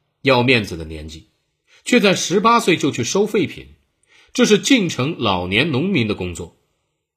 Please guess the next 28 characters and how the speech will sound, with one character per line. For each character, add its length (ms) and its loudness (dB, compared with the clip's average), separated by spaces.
他 140 2
曾 180 -2
经 100 0
试 220 -2
图 320 -6
找 180 4
过 140 4
体 240 -6
面 180 0
一 60 -2
点 160 -8
的 60 -14
工 200 -12
作， 260 -18
但 240 2
当 200 2
地 400 0
本 240 -2
来 200 -2
就 160 2
不 160 -4
是 80 -6
什 120 -6
么 60 -6
富 240 -4
裕 60 -4
地 180 -6
区， 320 -12